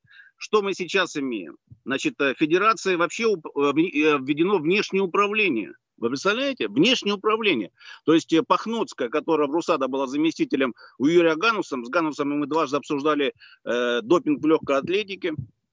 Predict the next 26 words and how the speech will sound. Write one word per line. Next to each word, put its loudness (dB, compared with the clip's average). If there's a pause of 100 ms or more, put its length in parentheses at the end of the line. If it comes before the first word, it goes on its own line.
(120)
Э, -10 (200)
Пахноцкая 2
манипулирует, 0 (220)
манипулирует. 2
То 2
есть -4
вот -2
десять -2
человек, 4
я 0
так -2
подозреваю, 2
что -6
предполагаю, 2
что 0
именно 2
она 0
утверждала -2
эти -2 (260)
десять -4
человек, 2
которые 2
поехали, 0 (280)
э, 0
в -6
составе. 0